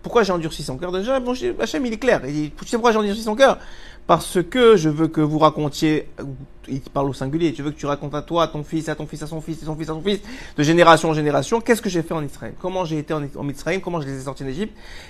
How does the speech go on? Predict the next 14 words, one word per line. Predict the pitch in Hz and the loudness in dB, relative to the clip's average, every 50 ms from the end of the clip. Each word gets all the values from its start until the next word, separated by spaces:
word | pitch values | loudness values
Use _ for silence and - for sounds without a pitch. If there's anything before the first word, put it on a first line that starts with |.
| - - | -10 -10
Et | 131 | -10
quel | - - - 208 214 214 | 0 4 6 8 8 8
est | 220 | 8
mon, | 214 190 185 139 98 | 6 6 2 2 2
mon | 160 165 156 151 | 2 0 0 0
pouvoir | - 180 165 165 196 185 165 151 | 0 0 4 6 6 6 6 6
dans | 151 143 | 4 4
le | 143 | 2
monde ? | 127 107 - - - - - - - - - - - - - - - - - - - - - - | 0 -4 -8 -12 -14 -16 -18 -18 -20 -20 -20 -20 -20 -20 -20 -20 -20 -20 -20 -20 -20 -20 -12 -8
Mais | - 117 | -4 -4
les | 123 | -4
chora, | 117 - - - - 226 185 151 147 139 143 143 139 135 131 135 - - - - - - - | -4 -2 2 6 6 6 8 6 6 6 6 6 6 4 2 0 -2 -8 -12 -18 -20 -10 -8
a | - 196 | -6 -6
priori, | - - 214 202 165 131 117 107 - | -2 0 4 6 6 6 4 0 -4